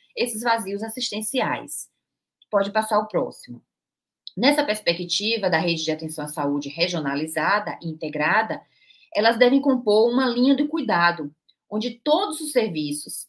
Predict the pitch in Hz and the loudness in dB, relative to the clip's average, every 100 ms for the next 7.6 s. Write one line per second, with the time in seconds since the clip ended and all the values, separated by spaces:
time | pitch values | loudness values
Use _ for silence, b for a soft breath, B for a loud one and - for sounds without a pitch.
0 | - 185 170 180 175 175 - 175 170 180 | -4 0 2 0 -2 -6 -6 -4 -4 -4
1 | 175 170 160 156 147 185 175 143 135 - | -4 0 2 4 2 0 -4 -2 -4 -8
2 | _ - 202 220 208 208 202 196 202 - | _ -4 -2 -2 -4 -2 -2 -2 -4 -4
3 | 160 165 165 180 - 208 233 262 - - | -6 -4 -6 -8 -2 0 0 -2 -6 -8
4 | 190 160 160 156 147 131 151 262 285 _ | -6 -6 -6 -6 -4 -4 -2 -4 -6 _
5 | b b - 190 185 165 170 170 - 175 | b b -2 0 2 2 0 -4 -4 -4
6 | 156 143 156 247 294 - _ _ - 170 | 0 0 0 -4 -6 -10 _ _ -4 -2
7 | 233 - 180 156 151 | -2 -2 0 2 2